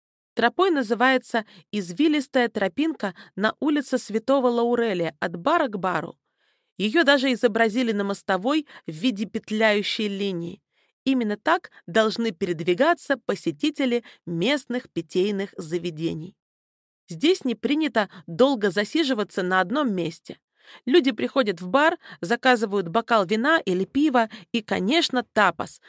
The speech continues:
в каждой закусочной свой фирменный. Выпивают, закусывают и идут в следующий бар. Мы с Дэном были в полном восторге. В итоге посетили пять баров,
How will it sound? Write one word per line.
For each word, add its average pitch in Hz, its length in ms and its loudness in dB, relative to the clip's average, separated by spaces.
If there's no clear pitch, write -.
в - 120 -20
каждой 220 440 2
закусочной 254 680 -4
свой 180 380 -4
фирменный. 170 640 -8
Выпивают, 240 840 2
закусывают 214 880 -2
и 254 180 -4
идут 180 380 -2
в - 60 -12
следующий 220 640 -2
бар. 175 340 -8
Мы 226 180 2
с 190 60 -2
Дэном 226 400 0
были 277 220 2
в - 120 -4
полном 269 380 2
восторге. 180 560 -2
В 156 140 -4
итоге 294 320 0
посетили 247 520 0
пять 208 320 0
баров, 247 480 2